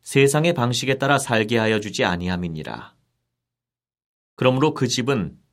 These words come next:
너희가 이 권능에 임명하고 성임할 너희 중 세 사람에게 보여줄 방식에 따라 지어지게 하라.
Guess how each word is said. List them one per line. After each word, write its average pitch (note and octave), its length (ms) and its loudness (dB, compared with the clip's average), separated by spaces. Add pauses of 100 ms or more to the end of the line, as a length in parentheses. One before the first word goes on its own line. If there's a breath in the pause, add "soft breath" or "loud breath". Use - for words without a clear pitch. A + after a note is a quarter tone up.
(220)
너희가 C3+ 320 4
이 C#3 160 4
권능에 C#3 480 0
임명하고 B2+ 560 0
성임할 A#2+ 680 0 (140)
너희 B2+ 200 2
중 C#3 180 -2
세 A2+ 240 0
사람에게 C3+ 420 0
보여줄 C3 420 0
방식에 G2 440 0
따라 F#2 240 0
지어지게 F2+ 520 -4
하라. E2 400 -14